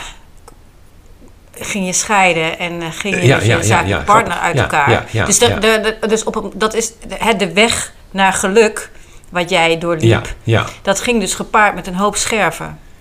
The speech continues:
Speaker 2: Eh, eh, eh, zeer veel. Zeer, ik heb heel veel pijn gedaan aan, nee, nee, ik moet goed zeggen, heel veel mensen hebben pijn aan mij gevoeld.
Speaker 1: Ja.
Speaker 2: Hè, aan mijn gedrag.
Speaker 1: Ja.
Speaker 2: Hè, aan, aan, aan mijn weg.
Speaker 1: Ja.
Speaker 2: Hè,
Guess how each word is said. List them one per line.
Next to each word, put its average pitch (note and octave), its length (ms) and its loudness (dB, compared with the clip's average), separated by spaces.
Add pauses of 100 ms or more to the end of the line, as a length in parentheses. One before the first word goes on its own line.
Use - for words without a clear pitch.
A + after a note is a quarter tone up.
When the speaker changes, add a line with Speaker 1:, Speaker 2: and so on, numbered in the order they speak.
(160)
Speaker 2:
Eh, - 180 -4
eh, G#2+ 220 0
eh, F#2 80 -4
zeer G2 520 4
veel. A#1+ 380 -8 (400)
Zeer, - 200 -6 (160)
ik A#2+ 160 -2
heb A2 180 4
heel D#3+ 320 2
veel G2+ 160 2
pijn A2+ 320 0
gedaan G2 440 -2
aan, G2+ 160 -2 (160)
nee, B2+ 160 2
nee, A#2 200 4 (240)
ik - 80 -12
moet A2+ 140 0
goed C#3 200 -2
zeggen, E2 220 -2
heel C3+ 180 2
veel B2+ 140 0
mensen A2 240 0
hebben G2+ 240 -4
pijn A#2 260 -2
aan D#2 120 -6
mij C#2 200 -8
gevoeld. - 680 -12
Speaker 1:
Ja. F#3 300 -4
Speaker 2:
Hè, - 160 -8
aan G2+ 160 -4
mijn F2 180 -2
gedrag. - 600 -4 (140)
Speaker 1:
Ja. E3+ 120 -8
Speaker 2:
Hè, - 140 -6
aan, F2 300 -6 (160)
aan, G2+ 200 -10
aan G2+ 200 0
mijn G2 340 0
weg. - 540 -2
Speaker 1:
Ja. F3+ 200 -6
Speaker 2:
Hè, C3 160 -6